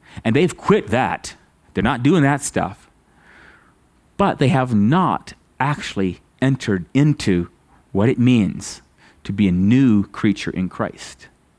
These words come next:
And so it's not enough for us to turn over a new leaf, to walk away from Egypt, to leave the world behind, to stop doing certain things. We have to be alive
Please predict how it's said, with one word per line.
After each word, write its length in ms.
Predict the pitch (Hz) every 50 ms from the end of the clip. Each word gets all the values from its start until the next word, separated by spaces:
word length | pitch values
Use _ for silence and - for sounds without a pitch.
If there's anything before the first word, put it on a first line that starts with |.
| _ _ _ _ _ _ _ - - - - _ _ _ _ _ _ _ _ _ _ _
And 140 | 147 135 -
so 160 | - 185 185
it's 240 | 156 196 180 - 202
not 180 | 214 240 247
enough 260 | 220 190 196 196 196 -
for 140 | - 185
us 80 | 160 147
to 100 | - 135
turn 480 | - - - - - 190 202 208 208 190
over 360 | 110 180 190 185 170 175 110
a 80 | 135
new 240 | 135 143 160 165 147
leaf, 480 | 131 151 202 165 110 95 - - - -
to 120 | - 160
walk 300 | 147 151 175 175 170 -
away 520 | 143 139 131 127 139 170 196 208 196 190 190
from 200 | - - 160 -
Egypt, 460 | 156 175 196 165 139 135 127 113 - - - - - - -
to 120 | - 185 151
leave 540 | 131 123 139 175 202 208 214 214 170 165
the 80 | - 180
world 320 | 160 165 175 180 180 160
behind, 460 | 151 143 131 - 180 175 175 170 160 147
to 100 | 127 113
stop 480 | - - - - 202 196 185 - 156
doing 240 | 151 190 196 180 160
certain 380 | 156 - 180 160 - 139 123 117
things. 360 | - 185 170 117 107 101 - - - - - - - - - _ _ _ _
We 180 | 139 147 147
have 600 | 135 - - - - - 202 208 214 202 190 - -
to 120 | - 190
be 340 | 160 151 165 165 160 160 - -
alive 960 | 120 113 107 101 104 117 120 127 131 127 117 104 87 85 90 - - -